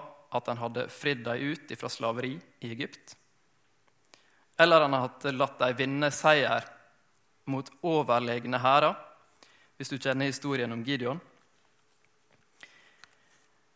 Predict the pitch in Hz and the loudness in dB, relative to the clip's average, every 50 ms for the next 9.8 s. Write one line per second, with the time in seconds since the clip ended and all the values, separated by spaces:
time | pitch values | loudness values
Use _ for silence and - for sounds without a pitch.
0 | _ _ _ _ _ _ _ _ _ _ _ 139 131 - - 156 151 143 147 147 | _ _ _ _ _ _ _ _ _ _ _ -8 -8 -6 -4 -4 0 2 2 2
1 | 143 - - - - 160 - - - - 208 190 160 - - - - - _ _ | 2 0 -4 -10 -10 -12 -10 -10 -10 -10 -8 -8 -6 -8 -8 -10 -12 -16 _ _
2 | _ _ _ _ - - 135 131 123 - 185 196 208 185 180 156 143 143 131 - | _ _ _ _ -14 -12 -12 -12 -10 -10 -10 -8 -6 -4 -4 -2 -2 -4 -6 -8
3 | - - - - - - - _ _ _ _ _ - - - - 147 127 - - | -10 -14 -16 -16 -16 -16 -18 _ _ _ _ _ -20 -14 -8 -6 -6 -6 -4 -6
4 | 139 120 - - - - - - - - - - _ _ _ _ _ _ _ _ | -8 -8 -8 -12 -12 -12 -14 -16 -20 -20 -20 -20 _ _ _ _ _ _ _ _
5 | _ _ _ _ _ _ _ _ _ _ _ _ _ _ _ _ _ _ _ _ | _ _ _ _ _ _ _ _ _ _ _ _ _ _ _ _ _ _ _ _
6 | _ _ _ _ _ _ _ _ _ _ _ _ - - _ _ - - 156 160 | _ _ _ _ _ _ _ _ _ _ _ _ -20 -20 _ _ -6 -2 0 2
7 | 175 - 175 185 202 208 165 120 - - - - - _ _ _ _ _ _ _ | 2 2 2 0 2 2 2 2 2 -4 -14 -20 -20 _ _ _ _ _ _ _
8 | _ _ _ _ _ _ _ _ - - - - - _ _ _ _ _ _ _ | _ _ _ _ _ _ _ _ -20 -20 -20 -20 -20 _ _ _ _ _ _ _
9 | _ _ _ _ _ _ _ - - - - 196 190 196 214 | _ _ _ _ _ _ _ -8 -6 -4 0 2 2 2 2